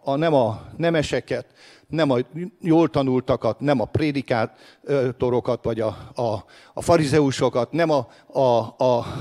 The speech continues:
Jeruzsálemi Egyetem legkiválóbb tanulóit, hanem az egyszerű embereket. Azokat az egyszerű embereket,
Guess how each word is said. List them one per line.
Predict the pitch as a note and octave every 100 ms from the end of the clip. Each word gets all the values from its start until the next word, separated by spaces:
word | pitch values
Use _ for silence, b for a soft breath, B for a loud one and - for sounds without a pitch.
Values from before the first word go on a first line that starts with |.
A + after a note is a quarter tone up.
| C3
Jeruzsálemi | D#3+ D#3+ C3 C#3+ B2+ C3 D3
Egyetem | D3 C#3 - B2 B2
legkiválóbb | C#3+ D3+ - B2+ A#2 G#2+ G#2+
tanulóit, | - C#3+ C3+ B2+ A#2 A2 - -
hanem | - B2 A#2
az | G#2 -
egyszerű | C#3+ - - A2 G#2+
embereket. | G2 F2 G2+ - - -
Azokat | D3 D#3 D3 B2+
az | B2+ -
egyszerű | E3 - C3 B2
embereket, | B2 B2 B2 A#2+ C#3 C3+